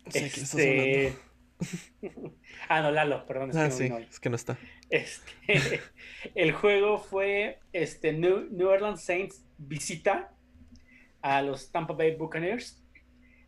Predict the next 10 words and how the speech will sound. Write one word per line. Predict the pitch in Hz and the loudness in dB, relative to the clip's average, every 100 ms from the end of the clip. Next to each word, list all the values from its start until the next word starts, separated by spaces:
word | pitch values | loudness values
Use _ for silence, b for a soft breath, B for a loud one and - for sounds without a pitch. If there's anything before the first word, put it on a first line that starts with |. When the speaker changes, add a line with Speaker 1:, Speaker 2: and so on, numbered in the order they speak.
| - | 0
Speaker 2:
La | 156 | 2
línea | 160 180 185 208 | 2 -2 0 -2
estaba | - - 180 180 180 | 0 2 4 2 0
con | - 175 180 370 - | -2 0 0 0 -2
menos | 165 156 151 | -2 -2 -2
cinco | - 214 226 | -4 -4 -6
punto | 226 220 196 | -6 -6 -4
cinco | 196 170 185 | -6 -4 -4
para | - 151 139 | 2 2 2
Tampa. | - 214 160 180 240 | -4 -4 2 2 2